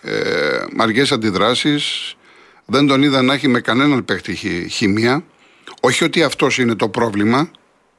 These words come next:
προς Θεού, δεν λέω ότι ο Ολυμπιακός πάσχει αμυντικά γιατί δεν είναι καλός ο Μανολάς. Έχω εκφραστεί λίγο πολύ για όλους.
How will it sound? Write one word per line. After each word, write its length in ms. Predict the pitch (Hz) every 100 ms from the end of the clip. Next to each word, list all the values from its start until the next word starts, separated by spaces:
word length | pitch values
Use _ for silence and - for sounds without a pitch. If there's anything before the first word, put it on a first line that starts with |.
| _ _
προς 220 | 120 110
Θεού, 240 | 127 120
δεν 140 | 101 120
λέω 140 | 127
ότι 340 | 117 113 101 - -
ο 60 | _
Ολυμπιακός 760 | 110 110 104 107 95 117 107 - _
πάσχει 440 | 123 120 110 104
αμυντικά 680 | 104 101 95 92 117 104 -
γιατί 560 | 101 107 95 113 101 - - - _ _
δεν 200 | - 123
είναι 100 | 127
καλός 360 | 113 113 110 104
ο 60 | 92
Μανολάς. 600 | 90 85 82 139 - - _ _ _ _
Έχω 260 | 127 139 165
εκφραστεί 640 | - 135 117 143 165 190
λίγο 260 | - 165 180
πολύ 240 | 160 151
για 180 | 160 170
όλους. 420 | 139 78 - -